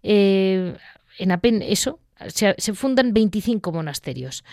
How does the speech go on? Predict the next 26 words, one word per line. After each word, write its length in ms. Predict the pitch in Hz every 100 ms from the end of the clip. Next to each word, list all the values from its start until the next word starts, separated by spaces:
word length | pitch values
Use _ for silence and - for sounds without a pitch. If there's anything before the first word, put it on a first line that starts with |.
| - - - -
Eh, 280 | 208 208 196
se 160 | 208
fundan 380 | - 220 214 196
en 120 | 185
España, 680 | 180 - 277 285 294 294 269 -
en 160 | 180
América, 800 | 165 208 226 233 - 233 226 226 _
y 600 | 208 202 196 196 196 190
luego 340 | 185 214 208 202
ya 180 | 190
se 100 | 190
ha 40 | 190
ido 100 | 190
extendiendo, 720 | 185 - 180 185 214 220 233
de 80 | 208
modo 300 | 190 190 185
que 140 | 208 -
hoy 240 | 247 240
en 100 | 208
día 300 | 214 226 240 - -
hay 140 | - 262
concepcionistas 760 | 220 190 - 175 180 - 175
franciscanas 720 | - 170 160 - 220 220 220 -
en 140 | 196
todas 320 | 175 185 160 -
partes. 460 | 147 147 147 139